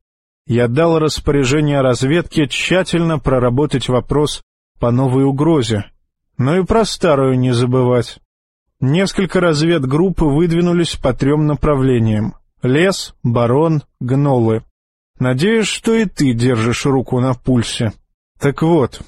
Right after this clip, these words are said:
вчера из леса ишхидов вернулся последний отряд.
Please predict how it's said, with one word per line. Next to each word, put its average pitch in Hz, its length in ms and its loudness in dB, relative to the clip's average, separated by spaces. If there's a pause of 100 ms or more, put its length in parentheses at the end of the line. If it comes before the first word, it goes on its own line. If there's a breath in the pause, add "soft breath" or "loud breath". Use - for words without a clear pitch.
вчера 165 540 0
из 143 240 0
леса 160 400 0
ишхидов 180 800 0 (220 loud breath)
вернулся 151 640 0
последний 151 640 0
отряд. 147 600 -2